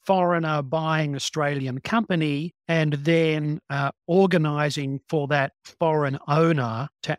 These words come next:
add new debt into the Australian operation that it had just bought,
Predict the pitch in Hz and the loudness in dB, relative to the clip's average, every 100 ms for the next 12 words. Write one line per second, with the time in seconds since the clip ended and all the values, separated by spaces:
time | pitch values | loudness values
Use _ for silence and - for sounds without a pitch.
0 | 180 165 160 143 160 180 202 151 165 156 | -2 0 0 0 0 2 2 0 0 0
1 | 135 - - 156 143 147 135 135 - - | -2 -8 -6 -4 -4 -6 -8 -8 -6 -4
2 | 143 139 135 135 127 - 135 131 127 151 | -2 -2 -2 -2 -4 -4 -6 -4 -2 0
3 | 160 - 120 117 123 123 120 131 117 131 | 0 -2 -4 -6 -6 -6 -6 -8 -6 -6
4 | 117 - 143 160 147 | -6 -4 2 2 2